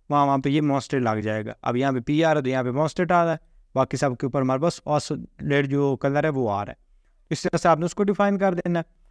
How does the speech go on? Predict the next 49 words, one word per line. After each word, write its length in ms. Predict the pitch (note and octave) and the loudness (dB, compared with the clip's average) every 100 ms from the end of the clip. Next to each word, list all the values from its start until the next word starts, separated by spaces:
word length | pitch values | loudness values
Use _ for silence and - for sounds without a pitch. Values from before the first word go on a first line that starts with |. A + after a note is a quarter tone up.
| _ - | _ -4
ये 80 | C#3+ | -2
आपका 340 | C#3 D#3+ D3+ | 0 2 2
फॉन्ट 320 | C3+ C#3+ D#3 E3 | 2 -2 0 0
भी 60 | |
इसके 200 | G3 - | -2 -2
ऊपर 120 | F#3+ | -2
डिफाइन 380 | F3+ F3 F3 F3 | 0 0 0 2
हो 120 | F3 | 2
गया 160 | E3 E3+ | 2 2
और 80 | D#3 | 2
आपके 400 | D3+ - F3+ F3 | 0 2 0 2
जो 180 | D#3 C#3+ | 0 -2
कलर्स 380 | D#3 D#3 D#3+ D3+ | 0 2 2 0
हैं 80 | |
वो 140 | C#3 C#3+ | -2 -2
भी 200 | D#3+ G#3 _ _ _ - | -4 -6 _ _ _ -4
डिफाइन 440 | C#3+ B2+ B2 A#2+ | -2 2 2 2
हो 100 | G#2+ | -2
गया। 120 | G#2+ B2 | -4 -6
उसके 220 | - E3+ | -4 2
बाद 140 | E3+ | 4
आपने 240 | F3 F3 D#3 | 4 4 0
क्या 200 | E3 D#3+ | 0 0
करना 280 | E3 D#3+ | 0 0
है 80 | E3 - _ _ _ | -2 -4 _ _ _
कि 260 | E3 D#3 D#3+ | 0 2 2
जितने 380 | D#3+ D#3 G3+ G#3 | -2 -4 0 2
भी 140 | F3+ F3 | 4 2
आपके 480 | E3+ - F3+ F3 F3 _ _ - - _ _ _ _ - _ | 2 0 0 0 -2 _ _ -20 -20 _ _ _ _ -20 _
सेक्शंस 540 | - F3+ - F3+ C3 G#2 | 2 2 4 2 2 -2
हैं, 140 | G#2 _ C#3 | -10 _ -8
मिसाल 280 | B2+ C#3 | 0 2
के 100 | C#3+ | 2
तौर 180 | C#3 C#3+ | 0 -2
पे 120 | C3+ | 0
ये 120 | D3 D3 | -2 0
मेरे 100 | C#3+ | -2
पास 160 | D3 | -2
सेक्शंस 400 | D#3 D3 D3 C3 | -2 0 -2 0
आ 120 | B2 | 0
रहे 120 | C3 C#3+ | 0 -2
हैं, 140 | D#3+ _ _ _ _ C#3 | -6 _ _ _ _ -2
ये 200 | C#3 C#3+ - | -2 -2 -4
अगर 160 | C#3 | -4
इसको 180 | C3+ - | -4 -4
टॉप 220 | A#2 C#3 C3+ | -2 0 0
से 120 | C3+ | 0
मैं 120 | B2 | 0
देखूँ, 320 | A2+ - - | -2 -6 -20